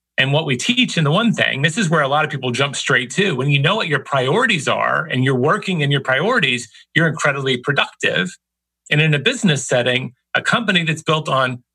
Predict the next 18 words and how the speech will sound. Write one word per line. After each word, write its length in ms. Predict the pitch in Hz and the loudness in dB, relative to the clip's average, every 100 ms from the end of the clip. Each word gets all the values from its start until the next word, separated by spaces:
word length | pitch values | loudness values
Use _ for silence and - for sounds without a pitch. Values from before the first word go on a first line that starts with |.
| - | -2
purpose, 540 | 214 165 120 117 - | -2 0 -4 -8 -2
which 160 | 127 - | -4 0
gives 240 | 165 139 | -2 0
it 180 | 147 143 | -4 -4
great 400 | 120 127 185 208 | -2 2 0 -2
sense 260 | - 175 | -2 -2
of 120 | 151 143 | -2 -2
priority, 760 | 143 123 123 113 101 127 143 _ | -2 -2 -2 -2 -2 -4 -8 _
direction, 640 | - 131 143 - 147 127 107 | 0 2 2 0 0 0 -2
clarity, 640 | - 135 127 113 - 127 - _ _ _ _ - | -2 0 2 0 -4 -8 -10 _ _ _ _ 0
it 180 | 156 | 2
makes 280 | 139 170 - | 2 0 0
them 280 | 160 147 120 | 0 0 0
very 260 | 147 165 160 | 2 2 2
productive, 680 | 160 147 180 - 139 123 107 | -2 0 0 0 -2 -2 -2
makes 200 | 113 - | -4 -4
them 120 | 120 | -4
profitable. 540 | 226 269 - - - | -4 -4 -4 -6 -8